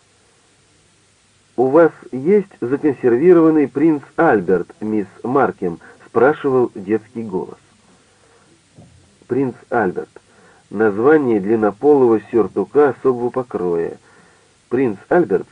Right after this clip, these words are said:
супруг королевы Виктории, носил такой сюртук во время своего визита в С Ш А в тысяча восемьсот шестидесятом году.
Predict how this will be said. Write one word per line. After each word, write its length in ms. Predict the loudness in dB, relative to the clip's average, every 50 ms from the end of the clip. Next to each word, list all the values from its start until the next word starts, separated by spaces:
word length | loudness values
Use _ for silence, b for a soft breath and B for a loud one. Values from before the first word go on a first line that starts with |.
| -20 -16 -10
супруг 320 | -10 -6 -4 -4 -4 -4
королевы 460 | -2 0 0 2 2 2 0 0 0
Виктории, 580 | -4 -6 -8 -6 -4 -4 -4 -4 -8 -14 -16 -20 b b b b b b b b
носил 420 | -4 -2 -2 -2 0 0 -2 0
такой 400 | 0 0 -2 0 0 -2 -2 -2 -2 -2
сюртук 420 | -4 -4 -2 0 2 2 2 4
во 80 | 2 2
время 280 | 2 0 -2 -2 -4 -4 -2
своего 220 | 0 2 2 2
визита 500 | 2 0 -4 -6 -6 -2 2 2 2 2
в 20 | 0 -4
С 100 | -6 -6
Ш 300 | -6 -4 0 2 2 2
А 40 | 2
в 20 | 0 -4 -8
тысяча 320 | -8 -8 -8 -8 -8 -6
восемьсот 520 | -6 -6 -6 -8 -10 -6 -2 -2 -2 -2 -2 -8 B B B B B
шестидесятом 840 | -8 -8 -6 -6 -8 -8 -8 -8 -4 -4 -4 -2 -2 -4 -4 -2
году. 420 | -2 -4 -4 -4 -6 -10 -10 -12